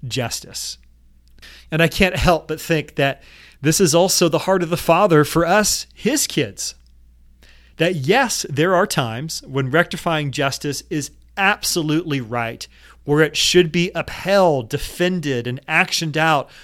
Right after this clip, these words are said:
without a doubt. We need that in our societies, absolutely. And yes, of course, we must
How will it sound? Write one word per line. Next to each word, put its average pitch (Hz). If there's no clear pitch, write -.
without 156
a 151
doubt. 123
We 135
need 151
that 160
in 147
our 135
societies, 120
absolutely. 127
And 156
yes, 175
of -
course, 170
we 151
must 165